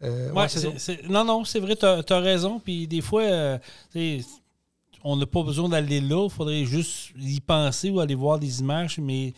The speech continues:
Speaker 1: Ouais.
Speaker 2: quand tu le vois,
Speaker 1: Mais juste
Speaker 2: quand
Speaker 1: voir des images de télé, c'est pas
Speaker 2: c'est
Speaker 1: assez.
Speaker 2: pas assez, mais quand t'es
Speaker 1: Faut que tu
Speaker 2: là,
Speaker 1: le vives.
Speaker 2: quand t'es dedans,
Speaker 1: Ah, faut que tu le
Speaker 2: tu
Speaker 1: vives.
Speaker 2: dis, «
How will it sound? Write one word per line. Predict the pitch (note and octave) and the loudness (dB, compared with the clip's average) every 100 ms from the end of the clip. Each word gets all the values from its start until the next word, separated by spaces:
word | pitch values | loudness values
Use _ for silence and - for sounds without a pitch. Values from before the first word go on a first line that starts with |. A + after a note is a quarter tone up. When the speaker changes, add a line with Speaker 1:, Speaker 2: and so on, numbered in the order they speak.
| - | -10
Speaker 1:
Ouais. | D3 C3+ | 0 2
Speaker 2:
quand | C#3 | 4
tu | D3+ F3 | 2 2
le | D#3 D#3 | 4 4
vois, | A2 C3+ C3+ C#3+ | 2 -4 2 4
Speaker 1:
Mais | C#3+ C#3+ | 4 2
juste | F3 D#3+ | 0 0
Speaker 2:
quand | |
Speaker 1:
voir | E3 E3+ | 2 2
des | D3 B2 | 0 -2
images | E3+ D3+ | -2 -2
de | C3+ | -4
télé, | C3+ D#3 | -4 -4
c'est | B2 A#2 | -6 -8
pas | - E3 | -4 -2
Speaker 2:
c'est | |
Speaker 1:
assez. | A#2+ - | 0 -2
Speaker 2:
pas | D#3 D#3+ | 2 2
assez, | D3 G#3+ | 2 0
mais | G3 | 0
quand | D3+ G3 F#3+ | 2 0 2
t'es | F3 | 2
Speaker 1:
Faut | D3 | 4
que | |
tu | C#3+ | 6
Speaker 2:
là, | C#3+ | 6
Speaker 1:
le | E3+ | 6
vives. | D#3 C#3 | 4 0
Speaker 2:
quand | D3+ | -4
t'es | D3 D3+ | -4 -4
dedans, | C3 D3 | -2 2
Speaker 1:
Ah, | D#3 F3 | 4 2
faut | - | -2
que | D#3 | -6
tu | C#3+ | -6
le | |
Speaker 2:
tu | B2+ | -6
Speaker 1:
vives. | B2 | -4
Speaker 2:
dis, « | D3 | -4